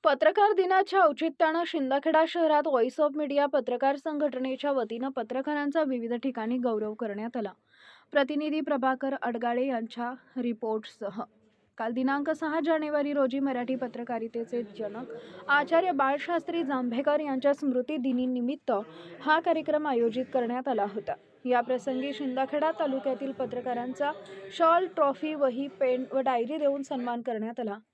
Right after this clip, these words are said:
नगरपंचायतीचे नवनिर्वाचित नगरसेवक तसेच गटनेते राकेश माळी यांनीही पत्रकारांचा विशेष सत्कार करून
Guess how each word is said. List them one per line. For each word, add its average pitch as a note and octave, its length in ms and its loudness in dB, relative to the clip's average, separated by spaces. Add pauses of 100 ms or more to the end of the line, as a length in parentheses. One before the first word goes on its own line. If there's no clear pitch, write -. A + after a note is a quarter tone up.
(320)
नगरपंचायतीचे D#4 1000 2
नवनिर्वाचित D4+ 720 0
नगरसेवक C4+ 640 0 (100)
तसेच C4+ 320 -2
गटनेते C4+ 560 -2
राकेश C4 460 -2
माळी D4 240 -2
यांनीही B3 440 -2
पत्रकारांचा B3 720 -4
विशेष C4+ 400 -4
सत्कार B3 440 -4
करून A#3 300 0